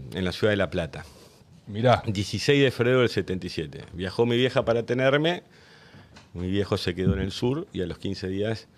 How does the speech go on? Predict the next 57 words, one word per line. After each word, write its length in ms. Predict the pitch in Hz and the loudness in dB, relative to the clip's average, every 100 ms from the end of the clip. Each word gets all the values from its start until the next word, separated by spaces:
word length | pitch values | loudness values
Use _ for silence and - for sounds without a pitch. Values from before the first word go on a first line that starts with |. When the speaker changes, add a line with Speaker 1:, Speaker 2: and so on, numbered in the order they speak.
| - - _ _ | -20 -20 _ _
Speaker 1:
eh, 560 | - 80 73 71 78 73 76 - - _ - | -12 -8 -8 -10 -14 -18 -20 -20 -20 _ -18
eh, 140 | 78 | -14
veinte 280 | 80 82 82 | -12 -10 -8
días 220 | 90 90 | -6 -6
fui 120 | - 78 | -8 -14
para 220 | 78 73 | -14 -16
allá. 220 | - - - | -16 -4 0
Speaker 2:
Ah, 120 | 98 | 2
pero, 160 | 101 - | 0 -2
pero 100 | 104 | 4
Speaker 1:
Nací 60 | 127 | 6
en 40 | |
Speaker 2:
vos 20 | 139 | 6
Speaker 1:
el 60 | |
Hospital 320 | 113 113 120 | 4 4 6
Italiano 400 | 117 101 101 87 | 6 6 6 4
de 60 | 78 | 0
La 100 | 82 | -6
Plata. 260 | 76 - - - | -10 -14 -6 4
Speaker 2:
Mirá, 400 | 165 180 - - _ - | 6 6 4 -4 _ 2
pero, 240 | 107 104 104 | 4 2 0
pero 240 | 110 107 | 2 4
Speaker 1:
Buenas 180 | 104 95 | 6 4
noches. 320 | 92 90 90 - | 2 -2 -4 -4
Speaker 2:
social, 480 | - 110 - 160 185 | 2 4 6 6 6
culturalmente, 800 | 160 131 123 131 135 156 180 151 - | 6 4 6 6 6 6 4 4 4
sos 200 | 117 104 | 4 6
del 120 | 87 | 4
sur. 220 | 90 78 | 0 -4
O 160 | - - | -8 0
sea, 260 | 101 85 | 2 4
eso 200 | 101 - | 4 4
es 120 | 107 | 4
inobviable. 420 | 101 95 98 92 92 | 2 2 4 4 4
Sos 180 | 147 | 6
del 140 | 143 120 | 6 6
sur. 300 | - 175 175 | 6 6 6
Speaker 1:
Patagónico. 640 | 82 90 107 87 73 67 | 4 4 6 4 2 0
Speaker 2:
Patagónico 640 | 113 110 117 160 165 127 117 | 4 6 6 6 4 4 4
total, 560 | 117 151 165 175 104 | 4 6 6 6 4
Speaker 1:
<laughs> 40 | - | 4
Speaker 2:
eh, 640 | 120 107 104 98 95 92 | 6 8 8 8 6 4
de 0 | |
Speaker 1:
Bueno, 140 | 98 104 | 4 4
Speaker 2:
ascendencia 480 | - 113 139 120 131 | 6 6 6 6 6
Speaker 1:
la 80 | |
gran 120 | 151 120 | 4 4
Speaker 2:
cro- 40 | |
Speaker 1:
parte 260 | 160 160 98 | 4 4 2
de 40 | |
la 100 | 95 | 2
provincia 320 | 90 117 123 107 | 4 2 4 2
de 40 | |
Buenos 300 | 95 92 - | 2 0 2
Aires, 280 | 165 143 85 | 4 4 2
Bahía, 680 | 82 90 117 117 107 95 90 85 | -2 -2 2 4 4 2 -2 -6
Patagones, 800 | 82 87 147 180 101 - - | -6 0 4 4 2 -2 -16